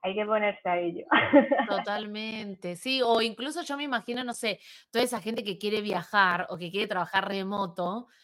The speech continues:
Speaker 2: yo siento
Speaker 1: Mm.
Speaker 2: que esto en uno o dos años ya es como que decís,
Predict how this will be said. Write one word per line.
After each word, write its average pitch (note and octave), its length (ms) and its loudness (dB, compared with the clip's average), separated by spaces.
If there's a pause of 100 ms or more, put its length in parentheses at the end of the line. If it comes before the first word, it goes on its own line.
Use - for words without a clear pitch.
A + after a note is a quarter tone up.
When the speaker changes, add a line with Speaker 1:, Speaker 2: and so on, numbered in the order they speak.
(220)
Speaker 2:
yo A#3 180 0
siento G#3 260 0
Speaker 1:
Mm. G#3+ 320 -6 (100)
Speaker 2:
que - 120 0
esto B3+ 200 -4
en A#3 140 -2
uno B3+ 240 0
o - 20 2
dos A#3+ 280 2
años B3+ 440 0
ya A#3 80 -2
es A3+ 80 -6
como A#3 180 -4
que F#3 100 -8
decís, A#3+ 220 -8